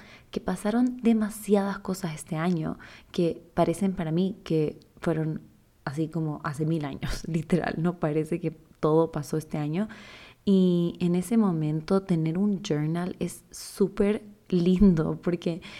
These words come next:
en tu journal puedes como ir atrás y puedes ver qué es lo que estaba pasando, qué es lo que estabas pensando, qué,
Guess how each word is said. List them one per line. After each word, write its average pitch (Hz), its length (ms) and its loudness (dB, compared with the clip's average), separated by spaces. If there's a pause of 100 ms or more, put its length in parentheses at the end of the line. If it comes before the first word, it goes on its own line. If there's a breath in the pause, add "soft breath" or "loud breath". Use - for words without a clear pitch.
(160 loud breath)
en 196 160 2
tu 190 120 -6
journal 190 380 2
puedes 180 320 -2
como 208 380 0
ir 180 160 4
atrás 180 720 -2
y 165 100 -4
puedes 185 340 0
ver 175 240 2 (540 loud breath)
qué 202 120 0
es 208 80 -4
lo 233 100 -4
que 226 60 -2
estaba 180 300 -6
pasando, 170 760 0
qué - 80 -2
es - 100 -6
lo - 60 -12
que - 80 -10
estabas 185 280 -6
pensando, 160 1120 -2
qué, 180 320 0